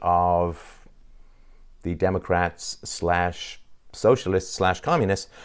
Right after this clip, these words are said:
He was the twenty-first Premier of Ontario from nineteen ninety until nineteen ninety-five. So I remember this. This is sort of when I was in grad school. And, uh, yeah, he rat-,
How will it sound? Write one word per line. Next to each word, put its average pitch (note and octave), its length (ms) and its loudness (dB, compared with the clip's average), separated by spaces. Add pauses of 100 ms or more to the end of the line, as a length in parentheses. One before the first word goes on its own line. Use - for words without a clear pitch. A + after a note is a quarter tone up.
(460)
He D3 120 4
was C3+ 80 2
the C3+ 80 -2
twenty-first E3 440 6
Premier C3+ 300 8
of A2 100 8
Ontario A2 520 10
from G2 180 2
nineteen A#2 360 4
ninety F#2 320 4
until F2+ 200 4
nineteen G2+ 320 4
ninety-five. F2+ 480 4
So F#2+ 100 2
I F#2+ 60 8
remember F#2 320 4
this. E2+ 240 0
This - 180 -4
is - 80 -4
sort F2 140 0
of D#2+ 80 -2
when E2+ 120 2
I E2 80 0
was D#2+ 160 -4
in D#2+ 100 0
grad E2 260 2
school. D#2+ 320 -6 (1600)
And, A2+ 520 6
uh, G#2 280 12
yeah, G2+ 220 8
he G2+ 240 0 (280)
rat-, G2 420 2